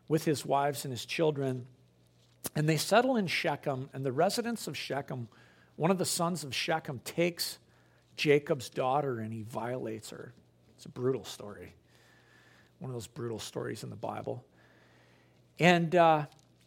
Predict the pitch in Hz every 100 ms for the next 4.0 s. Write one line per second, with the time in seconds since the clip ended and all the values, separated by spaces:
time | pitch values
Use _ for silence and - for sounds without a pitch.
0 | - 160 202 254 - 202 175 180 170 196
1 | 170 156 170 170 147 127 170 156 143 135
2 | 151 160 135 131 127 143 123 143 160 185
3 | 135 135 139 127 107 113 127 143 120